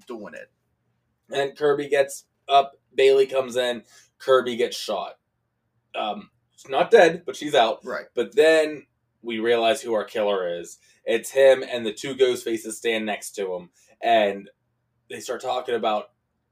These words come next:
Speaker 2: "You took my kids from me," and they're like, "Your kids," and we find out, long story short, they monologue forever.
Speaker 1: Oh,
Speaker 2: But
Speaker 1: yeah.
Speaker 2: the big thing is,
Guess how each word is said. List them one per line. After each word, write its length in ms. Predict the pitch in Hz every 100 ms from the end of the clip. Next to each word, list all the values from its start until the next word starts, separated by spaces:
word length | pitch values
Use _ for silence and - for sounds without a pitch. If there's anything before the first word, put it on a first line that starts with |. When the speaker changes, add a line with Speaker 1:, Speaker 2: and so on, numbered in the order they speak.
| _ _
Speaker 2:
"You 160 | 143 147
took 240 | 156 143 143
my 140 | 135
kids 280 | - 147 -
from 260 | 135 135
me," 280 | 131 120 104 _ _ _
and 100 | 127
they're 100 | 127
like, 200 | 120 110 _ _ _ _ -
"Your 140 | 120
kids," 320 | - 165 -
and 340 | 101 123 117 - -
we 140 | - 110
find 300 | 127 123 120
out, 280 | 117 117 _ _ _
long 200 | 147 143
story 220 | - 135 117
short, 140 | - 254
they 140 | 320 233
monologue 540 | 165 123 113 101 -
forever. 480 | - 120 101 98 - -
Speaker 1:
Oh, 160 | 175
Speaker 2:
But 100 | 135 208
Speaker 1:
yeah. 100 | 277
Speaker 2:
the 60 | 202
big 320 | 175 269 -
thing 180 | 233 190
is, 160 | 175